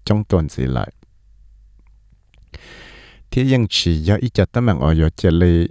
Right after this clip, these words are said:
chơi rủ rủ, ta chỉยังnhiều mua tà một lì lại thế. Vì đó có thể Australia cho biết rằng ở chỗ cha cha cha năng Asia nó tới mua sẽ lại có off phẳng bùa Australia cho biết rằng.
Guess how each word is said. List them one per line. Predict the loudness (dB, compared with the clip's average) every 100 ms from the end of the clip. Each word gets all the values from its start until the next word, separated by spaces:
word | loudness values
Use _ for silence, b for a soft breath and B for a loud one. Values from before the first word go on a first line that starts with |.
| 0
chơi | 0
rủ | 2 0
rủ, | -2 -4 -4
ta | -4
chỉ | -4 -4 -2
ยั | 0
ง |
nhiều | 0 0
mua | 2 2 2 0 -2
tà | -2 -2
một | -4 -6 -4
lì | -4
lại | -4 -6 -6
thế. | -2 -2 -4 -12 _ -20 -20 _ -20 _ -20 -20 B B B B B B B
Vì | 0
đó | 0
có | 0
thể | -2 -2
Australia | -4 -2 -2 2
cho | 2 2 0
biết | -2 -2
rằng | -4 -4 -6 -8
ở | -4 0
chỗ | 0
cha | 0
cha | 0
cha | 0 0
năng | 0
Asia | -2 -4 -4 -6
nó | -6
tới | -4 -2
mua | 0 2 0 0
sẽ | -2 -2
lại | -2
có | -4
off | 0 0
phẳng | -2 -10 -4
bùa | -4 -2
Australia | -6 -6 -6
cho | -4
biết | -2 -2
rằng. | -2 -4